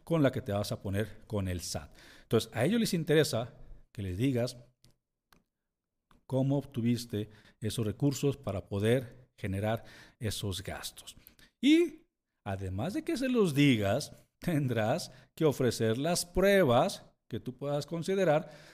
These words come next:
sean las necesarias, vaya la redundancia, para poder comprobar el origen de esos ingresos. En caso de que el sat, en el supuesto,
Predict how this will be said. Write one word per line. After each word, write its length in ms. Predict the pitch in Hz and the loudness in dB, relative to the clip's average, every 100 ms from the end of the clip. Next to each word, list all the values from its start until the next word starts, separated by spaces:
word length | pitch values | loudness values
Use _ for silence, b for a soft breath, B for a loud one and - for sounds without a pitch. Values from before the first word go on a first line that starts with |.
| B | B
sean 360 | - 139 139 | -2 2 4
las 100 | 147 | 4
necesarias, 640 | 156 143 175 165 143 160 - B B | 4 0 2 2 4 0 -2 B B
vaya 260 | - 123 143 | 0 2 4
la 120 | 156 | 2
redundancia, 500 | 185 247 247 202 226 - _ | 0 0 -2 -2 -6 -6 _
para 260 | 104 98 - | -10 -8 -8
poder 380 | 107 120 165 - | -4 0 0 -2
comprobar 800 | 131 117 117 123 220 247 - - - _ - | -6 -4 -2 2 2 2 -8 -20 -20 _ -12
el 120 | 104 | -6
origen 480 | 101 117 110 120 104 | 0 0 0 -4 -4
de 200 | 95 117 | -2 -2
esos 420 | 120 123 120 - - _ - | 0 -2 -4 -6 -18 _ -8
ingresos. 800 | 107 101 92 80 - - - - _ _ B B | -4 -4 -4 -8 -10 -12 -14 -20 _ _ B B
En 140 | 247 262 | -2 -2
caso 340 | 403 - 339 | 0 0 0
de 180 | 240 - | 0 0
que 140 | 147 | 2
el 120 | 127 110 | 2 2
sat, 380 | - 131 - - - _ _ _ _ _ - | -2 -2 -4 -12 -20 _ _ _ _ _ 0
en 300 | 165 160 143 | 2 4 2
el 200 | 131 120 | 2 0
supuesto, 1200 | - 120 107 - 92 98 113 139 131 - - - | -2 -4 -4 -6 -4 -2 2 2 2 0 -4 -14